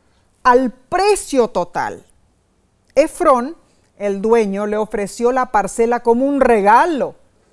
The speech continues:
pero eso habría causado que Abraham no tuviera derechos permanentes. Así que, cortésmente, ofreció pagar el valor del mercado.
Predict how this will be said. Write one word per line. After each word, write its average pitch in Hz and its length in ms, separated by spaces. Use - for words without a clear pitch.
pero 170 280
eso 233 400
habría 196 360
causado 202 680
que 208 120
Abraham 185 420
no 233 160
tuviera 240 460
derechos 208 540
permanentes. 185 1200
Así 247 320
que, 294 360
cortésmente, 208 1300
ofreció 240 580
pagar 185 440
el 180 140
valor 160 500
del 165 220
mercado. 143 680